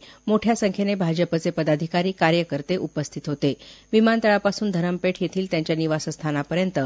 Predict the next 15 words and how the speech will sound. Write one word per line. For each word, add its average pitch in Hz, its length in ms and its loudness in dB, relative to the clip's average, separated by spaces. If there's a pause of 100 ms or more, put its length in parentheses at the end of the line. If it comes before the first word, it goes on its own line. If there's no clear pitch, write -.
(320)
स्वागत 196 400 2
रॅली 170 200 2
काढण्यात 156 440 0
आली 139 180 0
आहे. 139 280 -2 (340)
विमानतळावर 220 600 4
वार्ताहरांशी 175 680 0
बोलताना 156 540 -2 (320)
मुख्यमंत्री 220 480 0
देवेंद्र 165 460 2
फडणवीस 160 440 -2
यांनी 185 280 2 (300)
विरोधकांचा 220 640 4
संविधानानं 185 720 0
निर्माण 160 340 0